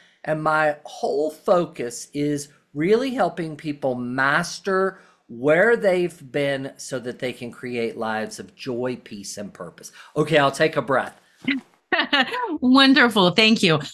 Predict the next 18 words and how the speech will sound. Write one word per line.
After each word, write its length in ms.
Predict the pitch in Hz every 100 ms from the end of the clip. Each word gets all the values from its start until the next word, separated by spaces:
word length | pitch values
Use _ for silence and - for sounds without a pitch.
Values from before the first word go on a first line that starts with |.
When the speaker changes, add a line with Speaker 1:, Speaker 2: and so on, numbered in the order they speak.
| - -
Speaker 2:
And 160 | 277 -
I 160 | 330
just 180 | 392 453
have 180 | - -
to 100 | 254
say, 260 | 226 226 202 -
I 500 | 233 240 254 277 277
agree 800 | 220 202 196 190 208 214 214 220 -
wholeheartedly 840 | - 220 214 - 294 320 269 208
with 220 | 175 175
you 200 | 180 170
that 180 | 170 -
trauma 420 | - 233 226 262 233
underpins 580 | 208 202 208 202 190 185
so 280 | - 202
many 240 | 185 185 190
different 420 | 156 143 208 208
things 400 | 403 254 123